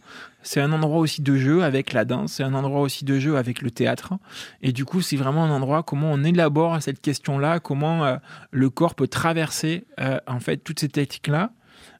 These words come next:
euh, et, euh, et dire que, euh, c'est un endroit qui renvoie aussi à la question du rythme et du mouvement. Euh,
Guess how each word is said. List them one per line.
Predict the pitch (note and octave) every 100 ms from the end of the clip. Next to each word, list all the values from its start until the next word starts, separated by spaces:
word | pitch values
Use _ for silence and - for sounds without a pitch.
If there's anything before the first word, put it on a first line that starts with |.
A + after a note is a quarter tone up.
| -
euh, | C#3 C#3 C3+ -
et, | C#3+ D#3+ E3
euh, | C3 B2 G2+ D#2+ D2+ - _ -
et | D3
dire | C3 F3 E3+ D3
que, | -
euh, | D#3 F3+ D#3+ B2+ - - -
c'est | - D3
un | C#3 D3
endroit | D#3 D3 F3+
qui | - C#3
renvoie | C#3+ D3+
aussi | D#3 -
à |
la | C#3+
question | - C#3 D3
du | C3
rythme | C3+ F#3 F#3
et | D3
du | C3+
mouvement. | D3 C#3+ C#3+ D#3+ G3+ _ _ - - - - -
Euh, | C3 B2+ A#2+ A#2+ A#2+